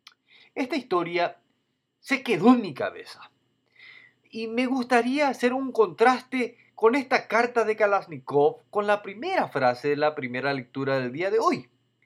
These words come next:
Isaías dice: "El Señor me dijo, 'Tú eres mi siervo, Israel, por intermedio de quien muestro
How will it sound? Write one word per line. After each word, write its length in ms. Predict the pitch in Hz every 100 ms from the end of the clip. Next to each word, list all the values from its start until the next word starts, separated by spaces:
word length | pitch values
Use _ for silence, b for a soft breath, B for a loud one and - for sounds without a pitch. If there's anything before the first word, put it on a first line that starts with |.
| B B _
Isaías 580 | 247 277 277 294 320 -
dice: 400 | 208 - 107 - b b _
"El 220 | - 294 277
Señor 580 | 247 190 202 339 370
me 140 | 339 262
dijo, 460 | 190 143 127 120 _
'Tú 400 | 311 359 339 - -
eres 540 | 302 339 359 320 170
mi 160 | 165 139
siervo, 640 | - 139 113 104 92 90 _ _ _ _ _ _ _ _ _ _ _ _ _ -
Israel, 880 | 240 - 226 214 220 277 262 151
por 380 | - 214 220 - _
intermedio 1040 | 240 254 240 208 175 165 220 311 339 302 285
de 180 | 247
quien 240 | 247 214 185
muestro 920 | 175 202 247 247 - 247 240 233